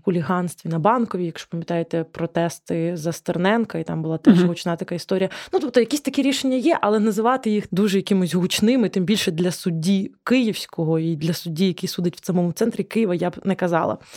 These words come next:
Speaker 1: Але дуже часто буває, що судді, які беруть на себе такі знакові рішення, типу справи Порошенка, вони до цього могли сильно і не світитись в якихось дуже гучних історіях, а потім вони беруть, е, на свою долю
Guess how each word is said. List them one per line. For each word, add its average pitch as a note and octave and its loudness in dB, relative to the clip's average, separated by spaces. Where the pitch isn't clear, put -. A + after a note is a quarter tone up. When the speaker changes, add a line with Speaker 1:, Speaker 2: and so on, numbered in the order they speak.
Speaker 1:
Але F#3 6
дуже A#3+ 2
часто C#4 2
буває, G#3 2
що F#3 0
судді, G3 0
які F#3 -2
беруть G3 0
на F#3+ 0
себе F3+ 0
такі F3 -4
знакові F3+ 0
рішення, F#3 0
типу D#3+ -2
справи D#3 -2
Порошенка, D#3+ -2
вони G#3+ 4
до G3+ 2
цього B3 2
могли F#3+ 0
сильно G#3 0
і F#3 0
не F#3 2
світитись F#3+ -2
в - -8
якихось - -10
дуже F3+ -4
гучних E3 -4
історіях, A#3+ 0
а G3+ 0
потім A3 2
вони G3+ 2
беруть, G3 0
е, F#3 2
на F#3 2
свою G3 0
долю F3+ 2